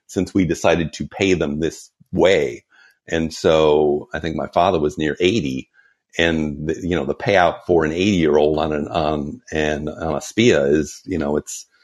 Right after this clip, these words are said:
eight to ten percent. <laughs> Because the, the life expectancy isn't that great. Now he's ninety-two, and so they're,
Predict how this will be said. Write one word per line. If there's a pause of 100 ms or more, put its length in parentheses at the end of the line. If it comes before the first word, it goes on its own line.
(580)
eight
to
ten
percent.
<laughs>
Because
the, (180)
the
life
expectancy
isn't
that
great. (240)
Now
he's (460)
ninety-two,
and
so
they're,